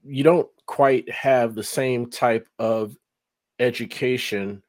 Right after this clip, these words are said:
on the value of money from, say, a slave parent to a slave child versus a plantation owner to a plantation owner's child.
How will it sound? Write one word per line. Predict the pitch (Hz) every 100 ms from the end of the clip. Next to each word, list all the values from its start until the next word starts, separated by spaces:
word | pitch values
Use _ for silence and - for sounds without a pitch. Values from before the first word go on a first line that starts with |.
| _ _ _ _ _ - _ _ _
on | 120 117 113
the | 110
value | 90 92 113 127 127 110
of | 101
money | 98 101 95 98 104 _ _ _ _ _ _
from, | - 117 107
say, | 104 - 107 104 104 -
a | -
slave | - - 113 110 107 -
parent | - 104 101 101
to | - 107
a | 95
slave | - 107 101 98
child | - - 104 98 98 95
versus | 101 98 101 - 98 95 92 - -
a |
plantation | - 98 90 - 139 147 127 98
owner | 95 92 90 92 95 _ _ _ _
to | - 95
a |
plantation | 90 110 95 - 98 92 92 -
owner's | 117 143 117 -
child. | - - 87 85 92 101